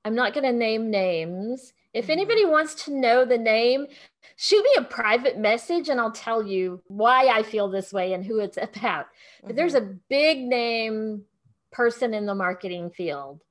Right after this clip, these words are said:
Speaker 2: Mm-hmm.
Speaker 1: that has literally millions of followers, and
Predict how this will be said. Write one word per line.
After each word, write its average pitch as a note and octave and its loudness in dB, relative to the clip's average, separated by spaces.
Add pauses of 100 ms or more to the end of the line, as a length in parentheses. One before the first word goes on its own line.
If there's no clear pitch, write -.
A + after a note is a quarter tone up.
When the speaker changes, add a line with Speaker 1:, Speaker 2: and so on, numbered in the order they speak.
(260)
Speaker 2:
Mm-hmm. G3+ -16
Speaker 1:
that A3+ 0
has A#3 0
literally A3+ 2
millions C4 0
of G#3+ -4
followers, E3 -6 (120)
and G3 0